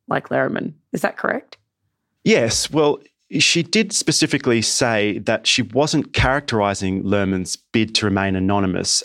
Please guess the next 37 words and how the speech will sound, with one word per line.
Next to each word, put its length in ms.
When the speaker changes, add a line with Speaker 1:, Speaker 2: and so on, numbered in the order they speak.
Speaker 2:
as 380
one 440
based 360
purely 440
on 120
his 140
high 200
profile, 760
but 280
she 280
was 180
concerned 880
that 300
it 120
could 140
set 260
a 60
precedent 680
whereby, 600
you 80
know, 60
powerful 600
or 100
people 420
with 160
a 60
high 180
profile, 760
um, 380
could 180
be 100
afforded 600
greater 320
protection 800
from 440
the 80
law 400